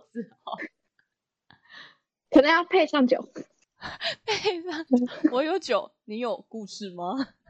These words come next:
Speaker 2: 没错啊。
Speaker 1: 好，那是不是应该要跟大家说再见啊？
Speaker 2: 没错。
Speaker 1: 要教大家那个叫什么？Podcast 要按赞，
Speaker 2: 按赞。
Speaker 1: 有按赞吗？订阅。
Speaker 2: 有，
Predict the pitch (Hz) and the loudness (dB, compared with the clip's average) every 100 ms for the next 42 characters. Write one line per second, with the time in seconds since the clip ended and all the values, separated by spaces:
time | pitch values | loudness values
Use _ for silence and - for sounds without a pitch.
0 | - _ _ - _ _ - 226 220 233 | -20 _ _ -20 _ _ 0 4 6 6
1 | 247 226 220 233 240 247 - - - 392 | 6 6 6 6 6 2 -2 -16 -12 -10
2 | - - - _ _ _ _ _ _ 185 | -12 -16 -20 _ _ _ _ _ _ -20
3 | 151 _ 180 185 190 196 190 185 190 190 | -20 _ -18 -14 -12 -6 -4 -2 -4 -8
4 | - - 170 196 208 - 214 - 226 - | 2 4 4 2 -2 -6 -8 -2 -2 -2
5 | - 202 - _ _ _ _ _ 339 247 | -8 -10 -10 _ _ _ _ _ -2 -2
6 | - _ _ 233 294 277 320 294 277 240 | -8 _ _ 4 6 6 6 6 6 4
7 | 240 226 202 214 190 - - _ 247 247 | 2 -2 -6 -6 -10 -20 -20 _ -8 -6
8 | 240 220 208 196 185 175 220 _ _ _ | -6 -4 -2 0 -2 -4 -12 _ _ _
9 | _ _ _ _ _ 277 269 247 - 262 | _ _ _ _ _ 0 0 -2 0 0
10 | 202 - 240 226 196 - 202 233 220 214 | 0 -4 -8 -6 -8 -6 0 2 2 -2
11 | 175 156 - 320 269 220 262 285 214 180 | -4 -8 -4 -2 -2 -6 -4 2 2 2
12 | 240 - - _ _ _ _ _ _ _ | 0 -4 -16 _ _ _ _ _ _ _
13 | _ _ _ _ _ _ _ - | _ _ _ _ _ _ _ 2